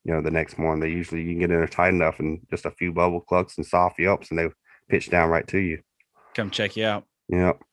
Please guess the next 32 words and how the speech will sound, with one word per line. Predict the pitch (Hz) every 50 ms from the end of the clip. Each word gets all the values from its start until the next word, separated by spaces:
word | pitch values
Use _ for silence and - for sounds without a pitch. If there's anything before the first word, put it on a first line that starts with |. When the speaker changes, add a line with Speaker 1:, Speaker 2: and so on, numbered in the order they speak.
| - - -
Speaker 2:
Wow. | 117 107 101 98 95 _ _ - - - -
I, | -
w-, | 147 165 180 -
I | - 127 151
was | 165 143 123
able | 139 131 117
to | 113 107
do | 98 104 117 117
that | 120 117 110 98
last | 104 113 120 123 120 - - -
year | 110 104
on, | 98 101 101 101 101
uh, | 80 98 101 95 92 92 92 - -
on | - 117 104
a | 98
bird. | 92 98 104 101 98 98 98 95
And, | 95 92 92 _ _ _ _ _ _ _ _ -
um, | 98 95 90 87 90 87 92 _ _ _ _ _ _ _ _ _ _ _ _ _ - - -
I | 127
don't | 147 165 147
know | 135 135 127
if | 117 -
this | - 135 120 -
is | 104 -
typical, | - - 127 - - 101 - 95 92
just | 87 - 110 104 -
talking | - 131 120 - -
about | 113 104 101 90 78
locating | 95 107 110 107 - 123 107 101 98 95
a | 92
bird. | 95 101 101 98 95 90 -
So, | - 104 95 92